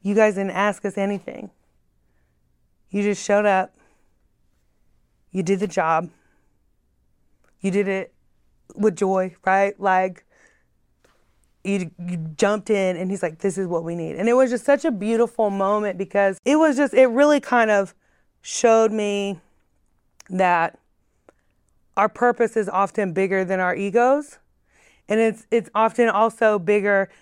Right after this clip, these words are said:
than the problems that we think we have with one another. Because in that moment, it really didn't matter.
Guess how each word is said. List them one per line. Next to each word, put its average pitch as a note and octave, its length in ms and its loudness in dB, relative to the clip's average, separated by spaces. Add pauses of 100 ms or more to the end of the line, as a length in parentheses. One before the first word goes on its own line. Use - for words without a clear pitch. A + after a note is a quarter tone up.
than G#3+ 100 0
the G3 80 4
problems G3+ 380 2
that G3 100 2
we G3 100 -2
think - 320 -4
we F#3+ 120 -4
have F3 240 -2
with F3 140 -10
one E3 140 -8
another. - 440 -8 (760)
Because A3 320 0
in A#3+ 140 0
that C4 200 2
moment, G#3+ 600 0 (1120)
it A3 200 4
really B3+ 360 4
didn't G3+ 320 2
matter. F3+ 540 -4